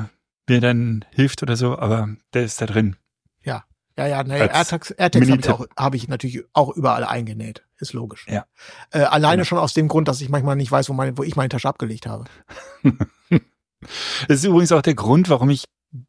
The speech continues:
Speaker 1: eigentlich glaube, dass so ein, so ein, äh, MacBook relativ sicher ist, weil jeder, der sich damit auskennt, weiß, dass, dass er erstens damit nichts anfangen kann, dass er das gar nicht geöffnet bekommt und zweitens, dass es nachverfolgbar ist natürlich.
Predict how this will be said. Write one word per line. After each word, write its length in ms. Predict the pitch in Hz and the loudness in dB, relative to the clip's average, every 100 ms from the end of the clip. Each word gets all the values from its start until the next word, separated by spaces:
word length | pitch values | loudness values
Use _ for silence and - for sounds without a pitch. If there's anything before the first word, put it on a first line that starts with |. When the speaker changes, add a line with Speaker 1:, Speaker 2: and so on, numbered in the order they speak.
| - - - | -20 -12 -2
Speaker 1:
eigentlich 340 | 120 131 - | -2 0 -2
glaube, 300 | 120 120 147 | 4 4 4
dass 220 | 131 117 | 2 0
so 80 | 127 | 2
ein, 320 | 117 117 120 - | 2 2 0 -4
so 180 | 107 107 | -2 2
ein, 280 | 110 110 | 2 0
äh, 460 | - - 110 107 113 311 | -6 -8 -6 -6 -8 -4
MacBook 640 | 131 127 - - 160 - - - - - - | 0 0 0 0 0 0 -10 -18 -18 -8 0
relativ 380 | 117 139 123 | 0 0 -4
sicher 240 | - 120 151 | -4 0 0
ist, 160 | 120 - | 0 0
weil 80 | 117 | 0
jeder, 520 | 113 143 156 135 139 | 2 4 4 4 0
der 320 | - - 120 | -4 -2 -2
sich 200 | 131 123 | -2 -2
damit 300 | 120 117 - | 0 0 0
auskennt, 460 | 123 - - 123 113 | -2 -2 -2 0 0
weiß, 300 | 117 127 - | -2 -2 -6
dass, 360 | 123 - - - | -8 -10 -14 -12
dass 260 | 131 117 | -8 -6
er 80 | 139 | -4
erstens 580 | - 135 - - 139 - | -2 -2 -4 -6 -6 0
damit 280 | 127 143 - | 2 2 0
nichts 180 | 107 | 0
anfangen 420 | 143 165 - 127 113 | 2 2 4 2 2
kann, 320 | 123 185 196 | 2 2 0
dass 140 | 131 | -2
er 80 | 123 | -4
das 300 | 123 - - _ | -4 -6 -12 _
gar 140 | 131 117 | 0 2
nicht 160 | 113 | 2
geöffnet 340 | 135 135 165 - | 0 2 0 0
bekommt 380 | - 151 190 - - - - | 0 2 2 -2 -14 -10 -2
und 160 | 127 | -2
zweitens, 360 | - 135 170 135 | 2 0 0 -2
dass 160 | 139 123 | 0 -2
es 220 | 123 - _ _ _ _ _ - _ - | -2 -8 _ _ _ _ _ -20 _ 0
nachverfolgbar 1120 | 135 139 - - - - 117 - 101 - 110 | 2 2 -2 -8 -12 -4 -2 2 0 2 -2
ist 280 | 117 107 - | 0 -4 -4
natürlich. 580 | 117 - 110 104 - | -6 -4 -4 -4 -6